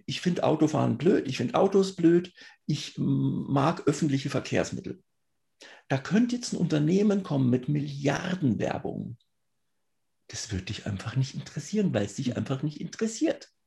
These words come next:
Speaker 1: So. Um jetzt zu deiner Frage zu kommen, wie könnte man aus, mm, Menschen, die negativ denken, halten sich ja sehr, sehr gerne auch für Realisten.
Speaker 2: Mhm.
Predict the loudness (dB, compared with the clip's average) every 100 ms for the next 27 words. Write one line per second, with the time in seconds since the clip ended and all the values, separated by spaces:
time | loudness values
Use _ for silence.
0 | -14 -6 -6 -8 _ -20 -20 -20 -20 -20
1 | _ 2 4 4 2 0 0 0 2 2
2 | 4 2 2 -2 -8 -4 -2 -2 -2 -4
3 | -2 2 2 2 0 0 -2 0 0 0
4 | -4 -12 -18 _ _ _ _ _ _ _
5 | _ -8 -2 0 0 0 0 -4 _ _
6 | _ _ -4 0 0 0 0 2 2 2
7 | 2 0 -4 -2 -2 0 -2 0 2 2
8 | 2 0 -2 -2 -2 0 0 0 0 0
9 | 0 -4 -4 -4 -2 -2 -2 -6 -4 -6
10 | -6 _ _ -4 -2